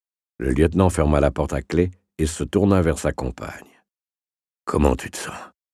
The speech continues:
Je veux dire, pas de symptômes particuliers ? Euh, ça va.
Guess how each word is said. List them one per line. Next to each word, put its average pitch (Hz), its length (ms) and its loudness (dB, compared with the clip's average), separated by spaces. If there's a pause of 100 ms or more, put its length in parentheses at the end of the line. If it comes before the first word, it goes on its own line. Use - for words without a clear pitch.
(100)
Je - 120 -6
veux 64 100 0
dire, 67 260 2 (680)
pas 64 240 -2
de 65 180 -2
symptômes 78 720 2
particuliers ? 85 880 2 (880)
Euh, 143 100 -6
ça - 220 -4
va. 143 360 0